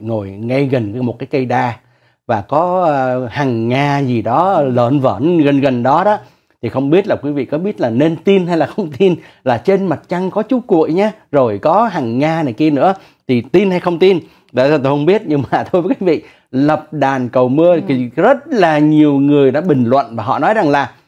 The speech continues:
Speaker 1: "Ủa, tại sao phải lập đàn cầu mưa? Tại sao ông không ngồi chỗ nào đó, ông lập đàn, ông cầu mưa đi, mà phải được giới thiệu lên bởi một ông tiến sĩ ở khoa dịch thuật, rồi khoa công nghệ?"
Speaker 2: À.
Speaker 1: Mà bây giờ dân mạng á, thì lại nói:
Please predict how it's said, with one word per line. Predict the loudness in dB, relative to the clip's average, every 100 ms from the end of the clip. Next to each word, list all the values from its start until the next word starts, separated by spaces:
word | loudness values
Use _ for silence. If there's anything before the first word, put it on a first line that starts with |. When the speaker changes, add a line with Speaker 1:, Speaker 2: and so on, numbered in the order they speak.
| _ _ _ -2
Speaker 1:
"Ủa, | 0 4 2 2
tại | -2
sao | 0 -2
phải | 0
lập | 0 -2 -2
đàn | -2 0 0
cầu | 0 2
mưa? | 2 2
Tại | 2 -2
sao | -2 0
ông | 0 0
không | 0
ngồi | 2 0 0
chỗ | -2
nào | 0 0
đó, | 2 2
ông | 2
lập | -2 -2
đàn, | -4 -4
ông | -6 -2
cầu | 0
mưa | 2 2 4
đi, | 2 0 -6 _ -4
mà | -2
phải | -2
được | -2 -2 -2 0
giới | 2 2
thiệu | 2 0 0
lên | 2 2 0 -6 _ -6
bởi | -2 0
một | -2 -2
ông | -2 -2 -4
tiến | -4 -2 -4
sĩ | -2 -2 -2 -6
ở | -4 -4
khoa | 0 0 0
dịch | -2 -4 -6 -2
thuật, | -2 -2 -6
rồi | -2 -2 -4 -8
khoa | 0 0 0
công | -2 -2 2
nghệ?" | 2 2
Speaker 2:
À. | -2 -16 -20 _ _ -10
Speaker 1:
Mà | -6
bây | -2 -2
giờ | 0 -2
dân | -2 -4
mạng | -4 -4 -6
á, | -8
thì | -8
lại | -8 -8
nói: | -8 -8